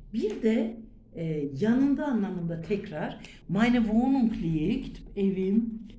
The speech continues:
Meine Wohnung. Çok kapsamlı bir fiil, e, şey, edat bu. Bunun, e, öbür anlamlarını da vereceğim. Meine Wohnung liegt bei der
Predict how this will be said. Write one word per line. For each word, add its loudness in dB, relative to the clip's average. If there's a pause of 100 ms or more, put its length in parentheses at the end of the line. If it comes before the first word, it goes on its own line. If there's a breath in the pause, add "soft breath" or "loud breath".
(120)
Meine -2
Wohnung. 2 (340 loud breath)
Çok -10
kapsamlı -4
bir -4
fiil, -4 (400 loud breath)
e, -8
şey, -4
edat -4
bu. -6 (240 loud breath)
Bunun, -2
e, -6
öbür -4
anlamlarını 0
da -2
vereceğim. -4 (220 loud breath)
Meine 0
Wohnung 2
liegt 0 (480 loud breath)
bei 2 (400)
der -2